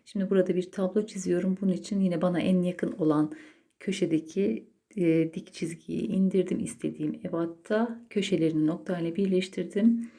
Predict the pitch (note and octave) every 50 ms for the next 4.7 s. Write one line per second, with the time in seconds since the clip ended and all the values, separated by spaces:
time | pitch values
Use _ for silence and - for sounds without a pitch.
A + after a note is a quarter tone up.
0 | - - - - - _ - - G3 - - - - F#3+ F3+ E3+ D#3+ D#3+ D#3 D3+
1 | D#3 D3 D3 D3 C#3 C3+ - - - - - - D#3 - - D3+ D3+ D3 D3+ D#3+
2 | D#3+ E3 F3+ G#3 A#3+ C#4 C4+ - - - - _ _ _ - - - G3 F#3+ F3+
3 | G#3 G#3+ A3+ B3 - - - F3 E3 D#3+ D#3+ D#3 D#3 E3+ E3 D#3 - G#3 A3+ G#3
4 | G3 F#3+ F#3+ - - A3 G#3 - - G#3+ G#3 G3+ G3+